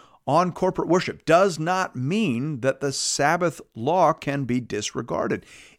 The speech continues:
Even this most important of work must stop on the seventh day so that God's people can rest and worship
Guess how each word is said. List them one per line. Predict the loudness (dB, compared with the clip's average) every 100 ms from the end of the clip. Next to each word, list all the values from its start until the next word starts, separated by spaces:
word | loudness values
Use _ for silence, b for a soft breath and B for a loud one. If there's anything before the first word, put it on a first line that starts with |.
| _
Even | 4 4 2 -2 -4 -4
this | 2 4 4 2 -8
most | -2 2 2 0 -4 -10
important | -8 -8 -10 -16 -4 2 2 0 -4
of | -2
work | 0 0 -2 b b b b b _ -14
must | -4 0 0 -2 -8 -8
stop | -6 -6 -4 -2 -2 -4 -14 -20 -14
on | -12
the | -6
seventh | -4 -2 -4 -6 -8
day | -12 -10 -8 -8 -10 _ _ _
so | -10
that | -8 -8
God's | -10 -10 -10
people | -10 -10 -10
can | -12 -14
rest | -4 2 2 2 -2 -6 -14 b b b b _
and | -16 -16 -2
worship | 2 2 0 -4 -6